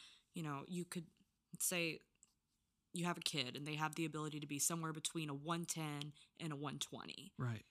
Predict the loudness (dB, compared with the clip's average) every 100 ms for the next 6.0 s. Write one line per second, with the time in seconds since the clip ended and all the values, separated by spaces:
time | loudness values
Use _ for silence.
0 | -4 0 2 2 2 2 2 -2 -2 -2
1 | -2 -4 0 0 2 2 4 4 2 4
2 | 4 2 0 4 6 6 4 4 4 2
3 | 2 0 0 2 2 2 0 2 0 -2
4 | -10 -20 _ 0 2 0 0 0 4 6
5 | 6 4 2 4 4 4 2 4 4 2